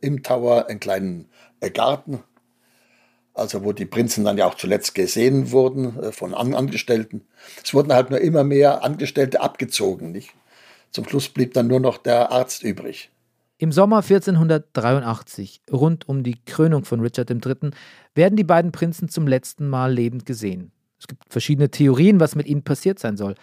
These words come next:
Speaker 2: Eine lautet, dass Richard sie von seinem Untergebenen James Tyrrell hat ermorden lassen. Motiv? Sie könnten Richard doch noch gefährlich werden, als vermeintlich rechtmäßige Erben.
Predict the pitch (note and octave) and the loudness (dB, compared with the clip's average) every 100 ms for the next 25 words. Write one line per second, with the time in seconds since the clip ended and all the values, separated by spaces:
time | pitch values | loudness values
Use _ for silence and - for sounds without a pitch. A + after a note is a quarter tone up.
0 | _ _ _ - C#3 E3+ F3 F#3 G3+ E3+ | _ _ _ -2 2 4 4 2 -4 -4
1 | - E3 - F3 - E3 D#3+ C#3 C#3 C#3+ | 0 0 2 -4 -4 -4 -4 -2 0 0
2 | D3 C3 B2+ C3 C3+ D3 - C#3 C#3 - | -2 -2 0 0 0 -2 -2 -4 -4 -10
3 | - C#3 C#3 C#3 A#2+ G#2 - G#2 G#2 G2 | -6 0 2 2 2 -2 -8 -8 -6 -6
4 | F#2+ F#2 - G2 _ _ _ _ _ - | -8 -12 -16 -20 _ _ _ _ _ -10
5 | A#2 E3+ G#3 - _ _ _ _ - - | -2 2 0 -2 _ _ _ _ -14 -6
6 | F3 G#3+ F3+ E3 - G3+ _ - F3+ - | 0 0 4 2 2 -2 _ 0 0 0
7 | B2 - A2 G2+ G2 - - F#2+ G2+ G2+ | -4 -4 -6 -4 -4 -6 -8 -8 -8 -14
8 | _ _ - A2+ - - A#2 G#2 G#2 G#2+ | _ _ -6 -6 -8 -6 -2 0 0 -4
9 | G#2+ - - A#2 - - G#2 - G2+ G2 | -10 -10 -4 -4 -4 -6 -6 -6 -6 -4
10 | G2 F2+ | -6 -8